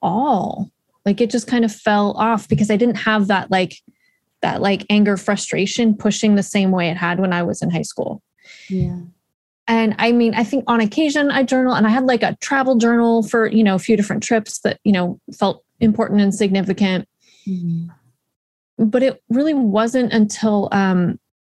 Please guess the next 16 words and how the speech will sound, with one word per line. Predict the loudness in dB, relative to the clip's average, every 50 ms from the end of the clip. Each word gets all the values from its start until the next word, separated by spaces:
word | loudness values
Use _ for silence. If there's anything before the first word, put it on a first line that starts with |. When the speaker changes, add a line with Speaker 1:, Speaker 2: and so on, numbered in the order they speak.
| _ 2
Speaker 1:
much | 4 4 4 2 -2 -2
later. | 0 0 2 2 0 0 -2 -4 -6
So | -2 0 2 4 4 2 0 -4 -12 -18 -20 -20 -20 _ _ _ _ _ _ _ _ _ _ _ _
kind | -4 0 0 0
of | 2 2
my, | 2 2 2 2 2 0 0 2
my | 0 0 2
origin | 2 2 0 2 2 2 0 0
story | 0 0 0 0 2 2 0
is | -2 -2
how, | 0 0 2 2 2 2 2 0 0 -4 -6 _ _ _ _ _ _ _ _ _ _ _ _ _ _ _ _ _
like, | -4 -2 0
when | 0 0
I | 2 0
was | 0 0 -2 -2 -6 -10 -16 _ _ _ _ _ _ _
thirty, | -20 -14 -6 -2 -2 0 0 0 0 0 0 -2 -4 -4 -6 -8